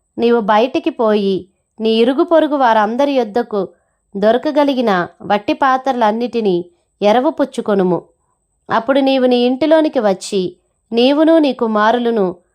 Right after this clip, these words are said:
లోపల నుండి తలుపు మూసి, ఆ పాత్రలన్నిటిలో నూనె పోసి, నిండినవి ఒక తట్టున ఉంచుమని ఆమెతో సెలవీయగా,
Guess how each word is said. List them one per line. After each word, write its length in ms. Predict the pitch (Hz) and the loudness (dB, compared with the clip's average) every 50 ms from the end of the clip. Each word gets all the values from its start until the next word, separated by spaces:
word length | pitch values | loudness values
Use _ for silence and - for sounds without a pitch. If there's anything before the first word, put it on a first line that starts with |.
| _ _ _ | _ _ _
లోపల 420 | 196 208 208 233 247 - 311 311 320 | 0 2 4 2 2 2 2 2 2
నుండి 320 | 302 302 285 262 269 269 | 2 0 0 0 -2 -2
తలుపు 340 | 269 254 208 196 202 202 254 | 0 -2 -2 -2 -2 -6 -8
మూసి, 600 | 226 233 226 220 214 214 - 180 170 170 175 - _ _ _ _ _ _ - | -6 -4 -4 -4 -4 -4 -2 -2 -2 -2 -4 -8 _ _ _ _ _ _ -4
ఆ 100 | 202 208 | -4 -4
పాత్రలన్నిటిలో 960 | 208 - 226 240 262 262 339 339 330 320 294 277 269 277 269 269 262 262 262 | 0 0 0 0 0 0 0 0 2 0 0 0 -2 -4 -4 -4 -2 0 0
నూనె 280 | 254 226 214 208 214 214 | 0 0 0 -2 -2 -2
పోసి, 580 | 214 220 220 214 214 - - 185 180 180 - - _ _ _ _ _ _ - | -2 -2 -2 -2 -2 -2 -4 -4 -4 -4 -6 -10 _ _ _ _ _ _ -4
నిండినవి 800 | 220 226 247 254 254 320 285 330 320 247 240 214 196 180 - - _ - | 0 0 2 2 2 2 2 2 2 2 2 0 0 0 -2 -6 _ -8
ఒక 180 | 190 190 - | -6 -4 -4
తట్టున 400 | 247 - 247 233 240 - 254 262 | -2 0 -2 -2 0 -2 -2 0
ఉంచుమని 680 | 262 247 226 214 208 - 240 220 214 214 196 175 165 165 - _ _ _ _ _ 160 | 0 0 -2 -4 -4 -6 -4 -2 -2 0 0 0 -2 -4 -8 _ _ _ _ _ -4
ఆమెతో 440 | 180 202 214 233 240 240 254 247 247 | -2 -2 0 -2 0 0 0 0 0
సెలవీయగా, 760 | 247 240 214 208 202 214 214 208 202 180 185 170 160 165 | 0 0 0 0 0 0 0 0 2 2 0 0 0 -2